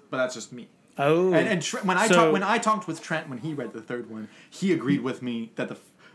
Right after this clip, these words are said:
Speaker 1: first two were better, and the third one was the weakest of
Speaker 2: Oh, okay.
Speaker 1: the three. But then again,
Speaker 2: Well,
Speaker 1: you didn't love
Speaker 2: then
Speaker 1: the first one, so you may, i-, if you didn't love the first one,
Speaker 2: I didn't love the first
Speaker 1: I
Speaker 2: one,
Speaker 1: don't think
Speaker 2: but
Speaker 1: you're gonna
Speaker 2: I
Speaker 1: like
Speaker 2: am interested in Marchion Ro. I'm interested in what his story goes on to.
Speaker 1: He's in the second
Speaker 2: Like,
Speaker 1: one.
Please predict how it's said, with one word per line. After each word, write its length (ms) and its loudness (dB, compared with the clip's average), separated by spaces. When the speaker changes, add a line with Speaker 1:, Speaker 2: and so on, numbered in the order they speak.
Speaker 1:
first 340 -2
two 100 0
were 120 -2
better, 220 -2
and 160 -4
the 60 -10
third 280 -6
one 100 -8
was 140 -12
the 80 -12
weakest 420 -8
of 300 -4
Speaker 2:
Oh, 200 4
okay. 200 -2
Speaker 1:
the 80 -8
three. 300 -6
But 100 2
then 100 2
again, 200 6
Speaker 2:
Well, 160 6
Speaker 1:
you 80 2
didn't 220 0
love 180 2
Speaker 2:
then 160 6
Speaker 1:
the 60 6
first 200 0
one, 220 -6
so 420 0
you 260 -2
may, 380 0
i-, 100 -8
if 180 6
you 60 2
didn't 120 2
love 120 2
the 60 -2
first 300 -6
one, 220 -8
Speaker 2:
I 140 4
didn't 280 4
love 200 4
the 80 2
first 240 0
Speaker 1:
I 80 6
Speaker 2:
one, 20 4
Speaker 1:
don't 180 2
think 140 2
Speaker 2:
but 140 6
Speaker 1:
you're 80 -6
gonna 120 0
Speaker 2:
I 100 6
Speaker 1:
like 40 6
Speaker 2:
am 100 2
interested 520 6
in 160 4
Marchion 680 4
Ro. 420 2
I'm 140 0
interested 480 0
in 100 0
what 140 2
his 160 0
story 380 2
goes 400 2
on 240 0
to. 320 -2
Speaker 1:
He's 240 0
in 80 0
the 80 0
second 200 4
Speaker 2:
Like, 140 2
Speaker 1:
one. 240 -6